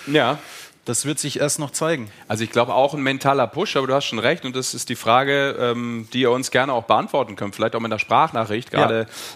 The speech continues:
Speaker 1: die, ähm, Fans, die, äh, die Adler regelmäßig verfolgen, ähm,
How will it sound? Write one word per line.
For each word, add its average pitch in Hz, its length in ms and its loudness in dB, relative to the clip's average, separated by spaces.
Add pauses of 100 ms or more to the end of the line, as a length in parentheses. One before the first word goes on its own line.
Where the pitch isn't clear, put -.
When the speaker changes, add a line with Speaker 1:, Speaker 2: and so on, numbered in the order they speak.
(120)
Speaker 1:
die, 113 260 0
ähm, 107 540 2
Fans, 120 320 0
die, 113 360 0
äh, 104 280 0
die 110 120 0
Adler 113 500 0 (600)
regelmäßig 117 640 -4
verfolgen, 135 720 -2
ähm, 110 400 -6